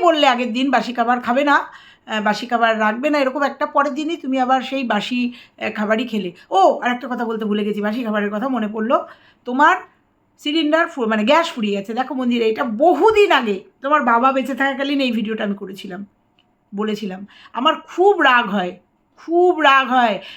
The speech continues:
যদি সিলিন্ডার না পাও, আমাকে ফোন করো, আমি একটা সিলিন্ডার ব্যবস্থা করে দেবো তোমাকে, কথা দিলাম তোমাকে on ক্যামেরায় ব্যবস্থা করে দেবো, আমাকে ফোন করো।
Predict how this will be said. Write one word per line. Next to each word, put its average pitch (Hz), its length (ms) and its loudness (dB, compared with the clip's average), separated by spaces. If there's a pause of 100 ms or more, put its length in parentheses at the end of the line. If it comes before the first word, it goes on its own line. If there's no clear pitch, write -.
(120)
যদি 277 320 0
সিলিন্ডার 294 440 2
না 269 160 6
পাও, 302 480 4 (380)
আমাকে 247 280 -2
ফোন 262 300 -2
করো, 208 380 -2 (260)
আমি 269 220 0
একটা 302 240 -2
সিলিন্ডার 285 440 2
ব্যবস্থা 269 400 -2
করে 277 200 -2
দেবো 240 220 -2
তোমাকে, 202 420 -4 (580)
কথা 294 280 2
দিলাম 320 340 4
তোমাকে 285 340 2
on 269 180 4
ক্যামেরায় 208 460 -4 (400)
ব্যবস্থা 262 380 -4
করে 254 200 -2
দেবো, 202 340 -4 (720)
আমাকে 294 280 0
ফোন 311 280 -2
করো। 311 600 0